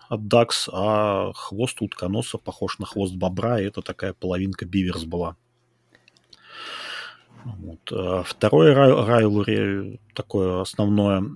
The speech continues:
это Вашингтон, соседи из, э, собственно, штата Вашингтон, и оно называется «Пограничная война», до него пока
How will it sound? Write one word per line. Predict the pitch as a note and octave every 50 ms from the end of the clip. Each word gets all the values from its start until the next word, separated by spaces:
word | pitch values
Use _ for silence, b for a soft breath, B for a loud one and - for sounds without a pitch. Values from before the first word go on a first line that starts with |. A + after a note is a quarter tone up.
| E3 - D2 D2+ - -
это | A2+ G#2+ G2+ - - G2+ F#2+ F#2 F#2
Вашингтон, | F#2+ A2+ A2 - - G#2 F#2+ - - - F2+ F#2+ G#2+ A2+
соседи | - - - G#2+ - - - G#2+ F#2 F2+ F2+
из, | F2+ F2+ - - - - - - - - -
э, | F#2+ F2 F2 F2 F2 F2+ F2+
собственно, | - - - F#2 - - - F2 F2
штата | - - F#2+ F2+ - F2
Вашингтон, | E2+ E2+ - - F#2 F2+ - - - A#2 C3+ D3 D#3+ D#3 - F#2+
и | F2+ F#2+
оно | A#2 C3 A2 G2 A2
называется | A2+ G2+ F#2 F#2+ G2+ G2+ F2+ - - _
«Пограничная | - G2 F#2 G2 G2+ G2+ G2 F#2 - - - F2+ E2+
война», | E2 E2 E2+ F#2 G#2 A#2+
до | A#2 G2 F2+ F2+ F#2
него | F2+ F#2+ G2
пока | - - F2 - - F2 E2+